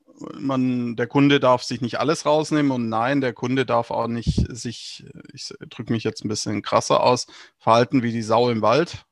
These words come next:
Ja, das, das, ähm, kann ein Kunde schon mal probieren. Und ja,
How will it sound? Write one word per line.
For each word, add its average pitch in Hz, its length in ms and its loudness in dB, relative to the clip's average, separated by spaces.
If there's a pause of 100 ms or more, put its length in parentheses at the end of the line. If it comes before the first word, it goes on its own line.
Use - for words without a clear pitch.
(120)
Ja, 143 400 0
das, - 320 -12
das, - 400 -12
ähm, - 520 -12
kann 113 180 0
ein 117 60 0
Kunde 127 280 4
schon 117 140 2
mal 110 400 2
probieren. 151 540 0
Und 120 480 -6
ja, 131 440 4